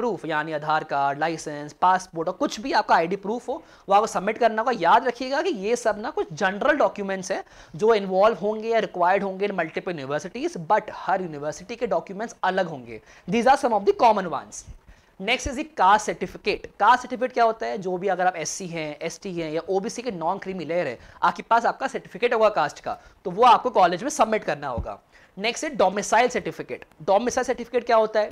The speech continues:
डोमिसाइल यानी कि आप कहाँ बिलोंग करते हो, किस स्टेट के हो आप, तो वो प्रूफ होता है आपका डोमिसाइल। नेक्स्ट is the character certificate। कैरेक्टर सर्टिफिकेट क्या होता है? आप कोई कॉलेज में, स्कूल में पढ़े हो आप, तो वहाँ से आपको एक certif-,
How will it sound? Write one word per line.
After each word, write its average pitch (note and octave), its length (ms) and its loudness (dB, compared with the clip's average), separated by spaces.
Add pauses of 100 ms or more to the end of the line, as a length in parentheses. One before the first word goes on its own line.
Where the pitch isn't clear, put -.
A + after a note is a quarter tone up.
डोमिसाइल A3+ 540 -2
यानी F#3 260 -4
कि A#3 120 -6
आप A#3+ 120 -2
कहाँ F3 260 -2
बिलोंग D3 340 -4
करते D3 240 -4
हो, A#2+ 60 -6
किस G#3+ 260 -4
स्टेट A3 320 -2
के G#3+ 140 -4
हो D#3 140 0
आप, B2 220 -2 (280)
तो G3 60 2
वो A#3 160 6
प्रूफ B3+ 260 -2
होता A3+ 200 0
है G#3+ 40 6
आपका F#3+ 220 -2
डोमिसाइल। D#3 540 -2 (420)
नेक्स्ट A3 280 -4
is C4+ 80 -2
the B3 120 -8
character A#3 400 0
certificate। G#3+ 600 -4 (220)
कैरेक्टर F#3+ 300 0
सर्टिफिकेट A#3 500 0
क्या A3+ 120 2
होता A3 220 0
है? G#3 160 -4 (320)
आप F#3+ 240 4
कोई A3+ 120 0
कॉलेज F3 340 0
में, G3+ 100 -4
स्कूल F#3+ 260 -6
में G3+ 100 -2
पढ़े F#3 220 -2
हो D3+ 180 -2
आप, D#3 220 0
तो - 80 -2
वहाँ E3 180 -2
से G#3 120 -2
आपको F#3+ 240 -2
एक B3+ 80 -4
certif-, F#3+ 320 -8